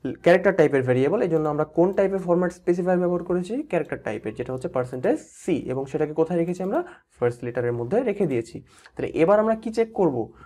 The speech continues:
এবার আমরা চেক করব যে ফার্স্ট লেটারের মধ্যে কি আছে। তাহলে যাকে চেক করব তাকে আমাদের এই ভ্যালু এর জায়গায় লিখতে হবে। কাকে চেক করব? ফার্স্ট লেটারকে চেক করব, এই জন্য ভ্যালু এর জায়গায় আমরা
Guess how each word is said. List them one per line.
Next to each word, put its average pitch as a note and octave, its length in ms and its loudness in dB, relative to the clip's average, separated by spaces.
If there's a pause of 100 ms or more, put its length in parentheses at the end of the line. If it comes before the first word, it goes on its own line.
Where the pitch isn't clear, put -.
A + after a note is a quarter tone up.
(140)
এবার D3+ 180 2
আমরা E3+ 160 2
চেক E3+ 160 -4
করব F#3 280 2
যে E4 80 0
ফার্স্ট F3 440 2
লেটারের G3 260 2
মধ্যে G#3 260 0
কি G#3 220 0
আছে। B2 360 0 (240)
তাহলে C#3 220 -2
যাকে F3+ 420 0
চেক A#3+ 340 0
করব E3+ 560 4 (260)
তাকে G#3+ 280 2
আমাদের F#3 380 4
এই E3+ 200 6
ভ্যালু D#3 340 6
এর G3+ 220 4
জায়গায় E3+ 460 0 (180)
লিখতে G3+ 500 2 (280)
হবে। D3 220 4
কাকে D3 260 0
চেক F#3 160 0
করব? G#3 360 2 (320)
ফার্স্ট F#3 380 2
লেটারকে D#3 360 0
চেক B2 200 -4
করব, A2 240 -2
এই A#2 140 -4
জন্য D3+ 260 -2
ভ্যালু D3 360 0
এর G3 220 0
জায়গায় C3 360 -2
আমরা F#3+ 280 -2